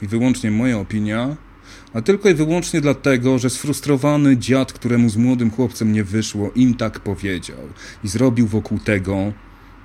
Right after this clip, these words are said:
religię. Ośmiu mężczyzn, w tym Applewhite,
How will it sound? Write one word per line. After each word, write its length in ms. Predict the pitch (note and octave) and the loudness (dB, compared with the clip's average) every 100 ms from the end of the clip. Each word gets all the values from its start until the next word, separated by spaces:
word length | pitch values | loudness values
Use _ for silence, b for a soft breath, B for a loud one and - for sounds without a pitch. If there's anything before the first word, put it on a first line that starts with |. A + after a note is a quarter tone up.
| - - - - - - - - | -20 -20 -20 -20 -20 -20 -20 -10
religię. 540 | G#2 A2+ F#2 E2+ - - - B B B B B - - - - - - - - - - - - - - - - - - - - - - - - - - - - - - - - - - - - B B B B - | 0 0 0 -6 -12 -16 -16 B B B B B -20 -20 -20 -20 -20 -20 -20 -20 -20 -20 -20 -20 -20 -20 -20 -20 -20 -20 -20 -20 -20 -20 -20 -20 -20 -20 -20 -20 -20 -20 -20 -20 -20 -20 -20 -16 B B B B -8
Ośmiu 420 | E3+ F3+ - F3+ | -4 -2 2 4
mężczyzn, 800 | D3+ A#2 G#2 - F#2+ - - G2+ | 4 4 2 -4 -10 -8 -6 -4
w 120 | F#2+ | -4
tym 260 | - D3 D3+ | -2 0 -2
Applewhite, 840 | C3 B2+ A#2+ F#2+ E2 F2 F2+ - | -2 -4 -4 -6 -6 -8 -12 -14